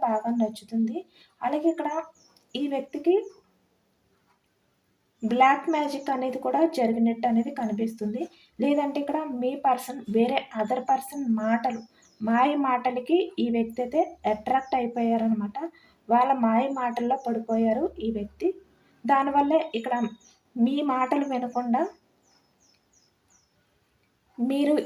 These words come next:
ఏంటి, మీ లవ్ ఏంటి, ఇవన్నీ కూడా మర్చిపోయి పూర్తిగా వాళ్ళ కంట్రోలింగ్లోకి వెళ్ళిపోయి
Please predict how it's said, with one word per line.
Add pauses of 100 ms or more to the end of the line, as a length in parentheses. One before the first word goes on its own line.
ఏంటి,
మీ
లవ్
ఏంటి,
ఇవన్నీ
కూడా
మర్చిపోయి (1200)
పూర్తిగా
వాళ్ళ
కంట్రోలింగ్లోకి
వెళ్ళిపోయి